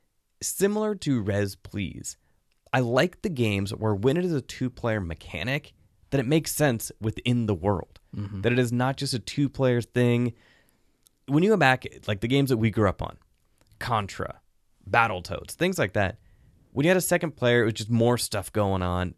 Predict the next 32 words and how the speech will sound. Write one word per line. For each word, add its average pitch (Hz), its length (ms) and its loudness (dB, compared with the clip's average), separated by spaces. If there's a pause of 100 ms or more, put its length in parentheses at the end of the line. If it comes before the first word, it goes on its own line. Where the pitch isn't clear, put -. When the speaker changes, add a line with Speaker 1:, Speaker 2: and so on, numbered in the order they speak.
(260)
Speaker 1:
but 131 100 2
it - 20 4
was 123 100 0
not 151 100 2
really 131 160 0
necessary. 113 500 -2
You 87 60 -8
could 131 100 -2
do 165 60 6
the 151 100 4
whole 120 300 0
thing. 101 340 -4 (580)
So - 140 0
I 117 40 4
like 170 300 2
in 165 60 0
these 120 180 0
co-op 110 540 -2
games, 92 500 0 (300)
it 117 160 -2
makes 104 340 -4
sense 135 320 0
within 120 220 -4
the 85 60 -2
storyline, 170 640 0 (280)
and 120 120 -2
the 117 60 0
gameplay 107 840 -6 (800)
makes 101 340 -2
sense. - 500 -12 (100)
Speaker 2:
Yeah. 156 100 -14 (400)
Speaker 1:
So, 107 540 6